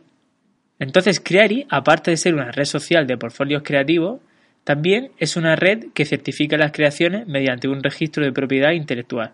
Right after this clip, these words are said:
que va creando, eh, con sellos de tiempo y que son incorruptibles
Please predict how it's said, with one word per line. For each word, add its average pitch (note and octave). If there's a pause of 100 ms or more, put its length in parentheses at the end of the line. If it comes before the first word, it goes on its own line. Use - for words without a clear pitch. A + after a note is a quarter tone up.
que C3+
va B2
creando, D3
eh, B2
con B2+
sellos C#3+
de C3+
tiempo A#2+
y C3+
que B2+
son D3
incorruptibles D#3+